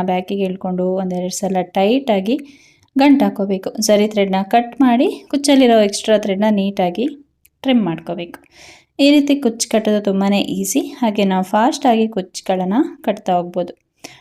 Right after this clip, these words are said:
ಫ್ರೆಂಡ್ಸ್ ನೋಡಿ ಕುಚ್ಚೆಲ್ಲ ಕಟ್ಟಿದ್ಮೇಲೆ ಡಿಸೈನು ಈ ರೀತಿಯಾಗಿ ಕಾಣಿಸುತ್ತೆ. ಟ್ರೈ ಮಾಡಿ ನೋಡಿ, ತುಂಬಾನೇ ಚೆನ್ನಾಗಿ ಬರುತ್ತೆ. ನಾನಿಲ್ಲಿ ಏಳು ಬೀಡ್ಸ್‌ಗಳು ಬರೋ ಥರ ಮಾಡಿದ್ದೀನಿ, ನೀವು ಬೇಕಿದ್ರೆ ಎಂಟು ಕೂಡ ಮಾಡ್ಕೋಬೋದು.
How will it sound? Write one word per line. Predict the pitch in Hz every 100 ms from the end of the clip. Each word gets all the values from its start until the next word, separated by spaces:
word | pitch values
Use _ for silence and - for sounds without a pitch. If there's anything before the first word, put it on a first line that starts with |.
| _
ಫ್ರೆಂಡ್ಸ್ | - 320 339 285
ನೋಡಿ | 269 269
ಕುಚ್ಚೆಲ್ಲ | 262 240 240 233 220
ಕಟ್ಟಿದ್ಮೇಲೆ | 226 226 262 254 240 240 233
ಡಿಸೈನು | 214 202 214 208 202 196
ಈ | 202 202
ರೀತಿಯಾಗಿ | 190 190 190 185 226 277 - _
ಕಾಣಿಸುತ್ತೆ. | 208 208 214 202 269 349 -
ಟ್ರೈ | - 240 285
ಮಾಡಿ | 285 240
ನೋಡಿ, | 214 196 202 -
ತುಂಬಾನೇ | 214 214 254
ಚೆನ್ನಾಗಿ | 254 202 196 196
ಬರುತ್ತೆ. | 196 190 320 370 - - _ _ -
ನಾನಿಲ್ಲಿ | 269 285 277 277 262 -
ಏಳು | 196 233 262 285
ಬೀಡ್ಸ್‌ಗಳು | 254 240 226 - 208
ಬರೋ | 208 208
ಥರ | 202 202
ಮಾಡಿದ್ದೀನಿ, | 226 196 190 196 190 240 285 285
ನೀವು | 208 196
ಬೇಕಿದ್ರೆ | 190 208 269 247
ಎಂಟು | 220 226
ಕೂಡ | 220 220
ಮಾಡ್ಕೋಬೋದು. | 214 190 196 214 196 196